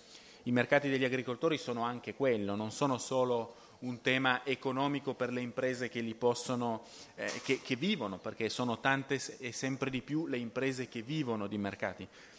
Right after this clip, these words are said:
Vi do un dato sulla nostra rete: millecinquecento mercati visitati nel duemilatredici, e stiamo elaborando i dati duemilaquattordici adesso, da quindicimilioni di cittadini, quelle imprese hanno prodotto diecimila posti di lavoro.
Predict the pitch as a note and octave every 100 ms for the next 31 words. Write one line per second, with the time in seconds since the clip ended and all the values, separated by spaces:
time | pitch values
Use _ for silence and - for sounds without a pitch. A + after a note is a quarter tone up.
0 | - - - A#2+ A#2+ C#3 C#3 B2+ B2+ D3
1 | D#3 C3 C3+ B2+ B2+ C#3 - D#3+ D#3 E3+
2 | A#2+ A#2 D3+ D3+ - C3 B2 A#2+ D3 C#3
3 | - A#2+ A2+ C#3+ A#2+ G2+ G2+ F2+ - -
4 | - - B2 A#2+ B2+ - C3 A2 - G2+
5 | F#2+ - - - - B2 A#2+ B2+ C#3 D3+
6 | B2+ - C#3 A#2 G#2 - G#2+ - B2 A#2
7 | A#2 A2+ B2+ A#2+ A#2 A2+ A#2 A2 A#2 A2+
8 | A#2 A2 A#2+ G#2 G2+ - A2 A2 - A2
9 | A#2+ - D#3 D3+ C3 B2+ B2 C3+ C3+ A2+
10 | A2 A#2+ - D#3 B2+ G2 A#2 D#3+ - -
11 | - - - D#3+ D3 F#3+ F#3+ C#3 B2 B2
12 | D3+ E3+ F3 - C3 B2+ C#3+ D3+ F#3 D3+
13 | B2 - C3+ B2+ C3 D3+ C3 A2+ G#2+ G2+
14 | - G2 F#2+ F#2 F2+ E2+ G#2+